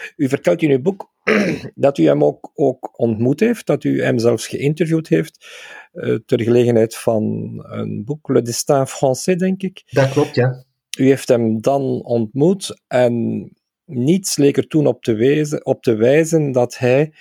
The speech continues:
Speaker 1: politieke ambities had.
Speaker 2: Dat klopt, en dan spreken we over december tweeduizend achttien, toen hij in
Speaker 1: Dat is niet
Speaker 2: Brussel
Speaker 1: zo lang geleden, hè?
Speaker 2: Dat is niet zo lang geleden.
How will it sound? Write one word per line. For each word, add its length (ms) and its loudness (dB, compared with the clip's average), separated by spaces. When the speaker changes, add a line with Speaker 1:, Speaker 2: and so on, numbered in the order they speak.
Speaker 1:
politieke 500 -2
ambities 600 -4
had. 460 -14
Speaker 2:
Dat 240 0
klopt, 300 0
en 160 2
dan 140 2
spreken 400 0
we 80 0
over 580 0
december 840 0
tweeduizend 640 0
achttien, 720 -2
toen 200 -2
hij 220 2
in 80 -2
Speaker 1:
Dat 100 -2
is 40 -4
niet 100 -4
Speaker 2:
Brussel 240 0
Speaker 1:
zo 60 2
lang 180 2
geleden, 400 0
hè? 60 -4
Speaker 2:
Dat 180 -4
is 60 -8
niet 260 2
zo 160 2
lang 180 2
geleden. 420 0